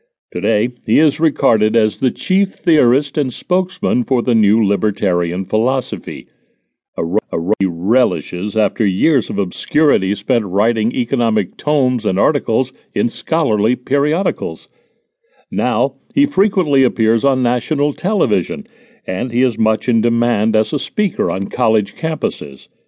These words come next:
His many books, some of which were long out of print, are reappearing in new editions issued by major publishers,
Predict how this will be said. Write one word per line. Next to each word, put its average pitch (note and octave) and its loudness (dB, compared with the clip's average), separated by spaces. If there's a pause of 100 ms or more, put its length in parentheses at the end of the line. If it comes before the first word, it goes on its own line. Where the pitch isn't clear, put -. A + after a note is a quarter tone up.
(760)
His D3+ 0
many B3 4
books, A#2 0
some B2 0
of B2 0
which A2 0
were G2+ 2
long A2 2
out G2+ 2
of F#2 -2
print, G#2+ -2 (180)
are B2 4
reappearing D#3+ 2
in F#2 -2
new G#2+ 2
editions A#2+ -2
issued B2+ 0
by A#2+ 2
major B2 0
publishers, A2 -6